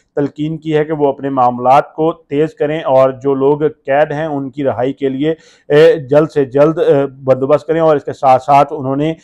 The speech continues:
आवाम के लिए भी, अ, जो है वो एक और पैगाम छोड़ा है। उन्होंने कहा है कि आपने हिम्मत नहीं हारनी, आपने साबित कदमी से डटे रहना है। ये मुश-, मुश्किल वक्त है और ख़त्म होकर रहेगा। और इसके साथ साथ उन्होंने अल्लाह ताला का एक हुक्म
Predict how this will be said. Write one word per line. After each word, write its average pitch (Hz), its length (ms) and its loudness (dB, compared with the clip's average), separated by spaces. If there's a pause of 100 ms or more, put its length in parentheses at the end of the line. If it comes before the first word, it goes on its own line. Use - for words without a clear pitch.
(360)
आवाम 143 400 4
के 147 180 -4
लिए 143 280 -4
भी, 160 260 -10
अ, 156 120 0
जो 131 160 -8
है 139 120 2
वो 143 140 0
एक 131 160 -2
और 147 320 4
पैगाम 139 480 0
छोड़ा 143 260 2
है। 156 100 4
उन्होंने 139 220 -6
कहा 123 200 -4
है 147 160 0
कि - 120 -12
आपने 131 420 -4
हिम्मत 127 380 -10
नहीं 135 300 -8
हारनी, 147 320 0
आपने 135 480 -4 (340)
साबित 139 340 0 (100)
कदमी 139 260 -6
से 147 120 -6
डटे 123 280 -2
रहना 147 320 0
है। 156 200 -2
ये 135 140 -4
मुश-, 123 320 -10 (140)
मुश्किल 143 300 -6
वक्त 147 380 -4
है 151 140 4
और 131 160 6
ख़त्म 135 280 -4
होकर 147 380 -2
रहेगा। 147 340 0
और 139 120 2
इसके 131 180 -12
साथ 131 260 0
साथ 151 420 0 (360)
उन्होंने 156 280 -2
अल्लाह 143 220 0
ताला 139 280 0
का 156 180 -2
एक 135 200 -6
हुक्म 170 380 -4